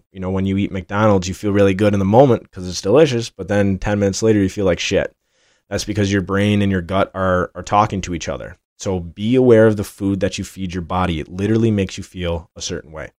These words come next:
Number seventeen, I had my two best buds on, Tyler Updike and Dante Giordano. We talked about the dad bod, and I will have to say with this one, we were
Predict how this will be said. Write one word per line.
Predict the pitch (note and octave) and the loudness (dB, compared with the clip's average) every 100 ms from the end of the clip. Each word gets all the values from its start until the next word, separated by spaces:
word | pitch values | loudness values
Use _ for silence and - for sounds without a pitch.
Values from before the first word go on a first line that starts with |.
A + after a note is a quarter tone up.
| _ _ _ _ _ _ _ | _ _ _ _ _ _ _
Number | G#2+ G#2+ | -2 2
seventeen, | - B2+ B2 B2+ B2+ | 6 6 4 0 2
I | B2+ | 2
had | G#2+ G#2 G#2 F#2+ - | 4 4 4 2 -4
my | A2+ | -14
two | G2 - A2+ | -14 -8 -2
best | G#2 G#2 F#2+ F#2+ | 2 2 2 4
buds | G#2+ A2+ A2+ A2+ | 6 6 6 4
on, | A#2 A#2+ B2+ - _ | 6 4 2 -4 _
Tyler | - A2 A2 G#2 | 0 4 8 8
Updike | G#2 G#2+ A2+ A2 G#2 | 6 6 4 4 0
and | F#2+ | 0
Dante | G2+ G2+ G#2 | 2 2 0
Giordano. | F#2 G2 G2 G2+ G2+ | 0 0 2 2 2
We | G2 | 0
talked | F#2+ G2+ F#2 | 0 -2 -2
about | F#2+ F#2+ | -2 -2
the | F#2+ | -2
dad | E2+ F#2+ G2 | -2 0 2
bod, | G2 G2 G#2+ A2 _ _ _ _ - | 2 4 2 0 _ _ _ _ -8
and | G2+ G2 G2 F#2+ F2+ - _ _ A2+ | -2 2 2 0 -4 -10 _ _ 2
I | A#2 | 4
will | A#2 B2 D#3+ | 6 10 10
have | D3+ | 10
to | A2 | 6
say | - A2+ | 6 6
with | G#2+ | 6
this | A2 G#2+ | 4 4
one, | A#2+ | 2
we | A2 | 4
were | G#2 G2 | 4 4